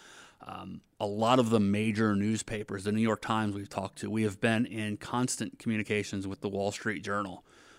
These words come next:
to tell the story of our firefighters. And even the stories you don't see the I A F F quoted in,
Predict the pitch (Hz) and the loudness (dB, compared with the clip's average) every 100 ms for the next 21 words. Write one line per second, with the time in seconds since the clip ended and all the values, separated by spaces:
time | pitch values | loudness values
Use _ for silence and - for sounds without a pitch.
0 | _ - - 107 98 - 104 101 101 98 | _ -8 -2 0 0 -2 -2 -2 -4 -6
1 | 95 98 - 92 - - - - - - | -8 -8 -8 -8 -8 -10 -10 -12 -16 -20
2 | - - _ _ 131 127 143 165 202 160 | -20 -20 _ _ -2 0 0 0 0 0
3 | - 156 147 127 120 113 113 - - 127 | 2 2 2 2 0 0 0 -2 -6 -4
4 | 120 104 107 117 113 107 123 - - 131 | -4 -2 -2 0 -2 0 -2 -2 0 2
5 | 127 127 131 | 2 0 -2